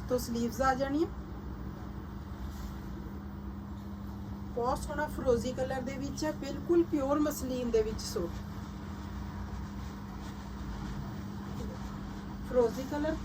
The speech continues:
ਤੇ ਪਿਓਰ ਮਸਲਿਨ ਦੀ ਉਹ ਬਾਟਮ ਹੈ ਨਾਲ, ਪਿਓਰ ਮਸਲਿਨ ਦੀ ਬਾਟਮ। ਤੇ ਬਾਟਮ ਦੇ ਨਾਲ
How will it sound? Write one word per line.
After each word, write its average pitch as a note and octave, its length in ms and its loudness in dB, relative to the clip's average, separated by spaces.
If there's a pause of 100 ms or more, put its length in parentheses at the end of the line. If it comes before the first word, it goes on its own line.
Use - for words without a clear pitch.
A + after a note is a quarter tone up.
(380)
ਤੇ C4+ 160 4
ਪਿਓਰ D4 280 8
ਮਸਲਿਨ D#4+ 520 8
ਦੀ D4 120 6
ਉਹ D4 100 8
ਬਾਟਮ B3+ 380 6
ਹੈ D#4 80 8
ਨਾਲ, D#4 260 8 (1600)
ਪਿਓਰ C4+ 280 6
ਮਸਲਿਨ C#4+ 500 6
ਦੀ B3+ 100 2 (100)
ਬਾਟਮ। A#3 380 6 (160)
ਤੇ D#4 100 2
ਬਾਟਮ C#4 440 8
ਦੇ D#4+ 120 6
ਨਾਲ D#4 400 10